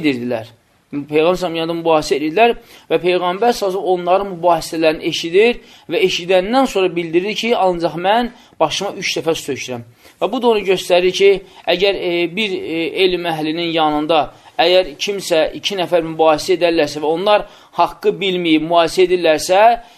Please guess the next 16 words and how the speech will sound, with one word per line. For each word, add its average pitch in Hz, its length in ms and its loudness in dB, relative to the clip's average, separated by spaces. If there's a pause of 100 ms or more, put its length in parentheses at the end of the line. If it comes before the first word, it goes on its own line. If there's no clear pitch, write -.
(120)
e, 147 140 0
bilən, 208 420 0 (100)
e, 165 280 -4
qıraqdan 185 680 2 (280)
hətta, 202 340 0 (240)
e, 117 40 -8
onlara 185 720 2 (300)
müdaxilə 180 480 0
eləyə 175 320 0
bilər, 170 420 2 (580)
eləyə 151 360 0
bilər. 131 260 -6 (520)
Əgər 143 260 2
iki 214 220 -4
nəfər 185 400 2 (260)
elmsiz 165 540 -2